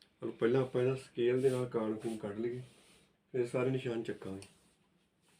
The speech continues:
ਆਹ ਦੋ ਫੱਟੀਆਂ ਮੈਂ ਤੁਹਾਨੂੰ ਹਰ ਇੱਕ ਵਾਰੀ ਕਹਿਣਾ ਹੁੰਦਾ ਵੀ ਲਿਆ ਕੇ ਰੱਖੋ। ਕਈ ਭੈਣਾਂ ਦੀ ਇਹ ਦਿੱਕਤ ਆਉਂਦੀ ਆ, ਉਹ ਦੱਸਦੇ ਵੀ ਸਾਨੂੰ ਇਹ ਸਾਡੇ ਸ਼ਹਿਰ 'ਚੋਂ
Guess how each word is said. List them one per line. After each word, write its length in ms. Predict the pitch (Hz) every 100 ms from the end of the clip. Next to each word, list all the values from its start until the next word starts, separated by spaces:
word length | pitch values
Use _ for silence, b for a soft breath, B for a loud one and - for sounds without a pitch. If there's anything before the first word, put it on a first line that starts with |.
| - - - - - - -
ਆਹ 220 | - 113
ਦੋ 180 | 123 131
ਫੱਟੀਆਂ 300 | 131 131 135
ਮੈਂ 80 | 143
ਤੁਹਾਨੂੰ 240 | 135 123 104
ਹਰ 60 |
ਇੱਕ 120 | - 135
ਵਾਰੀ 160 | 131
ਕਹਿਣਾ 200 | 127 131
ਹੁੰਦਾ 140 | 131 127
ਵੀ 80 | 127
ਲਿਆ 200 | 131 113
ਕੇ 120 | 113
ਰੱਖੋ। 380 | 110 - 131 127 - b b b b _ _ _ _ _ _ _ _ _ _ _ _ _ -
ਕਈ 140 | 131 139
ਭੈਣਾਂ 260 | 156 143
ਦੀ 120 | 131 139
ਇਹ 60 |
ਦਿੱਕਤ 320 | 143 131 131
ਆਉਂਦੀ 300 | 127 107 110
ਆ, 260 | 120 131 147 - -
ਉਹ 120 | 127
ਦੱਸਦੇ 300 | 123 113 113
ਵੀ 80 | 127
ਸਾਨੂੰ 400 | 131 117 117 123
ਇਹ 140 | 131
ਸਾਡੇ 320 | 131 127 113 117
ਸ਼ਹਿਰ 260 | 123 123
'ਚੋਂ 180 | 127 139